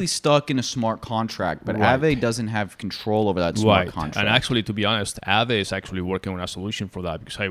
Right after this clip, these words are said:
Speaker 1: I checked with them later, and then
Speaker 2: Yeah, so the funny
Speaker 1: a
Speaker 2: thing
Speaker 1: lot of
Speaker 2: is
Speaker 1: people basically found that because it, it, let's guess,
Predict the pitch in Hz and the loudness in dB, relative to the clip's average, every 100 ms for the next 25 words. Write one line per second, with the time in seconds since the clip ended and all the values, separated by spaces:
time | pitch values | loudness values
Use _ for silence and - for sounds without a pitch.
0 | 82 98 123 120 107 101 90 90 85 80 | -2 -2 -2 -2 -2 -2 0 -2 -2 -4
1 | - 87 85 87 87 82 117 143 98 - | -6 -6 -4 -4 -4 -6 4 6 6 2
2 | 120 - 156 175 - 143 113 104 120 117 | -2 0 0 2 2 4 4 2 0 0
3 | 104 98 95 101 - - 98 92 104 95 | 0 0 -2 -4 -4 -6 -6 -6 -6 -4
4 | 92 87 87 110 - 156 160 160 - 165 | -4 -4 -4 -6 -4 -2 -2 -2 -2 -2
5 | 185 - - | 0 0 -4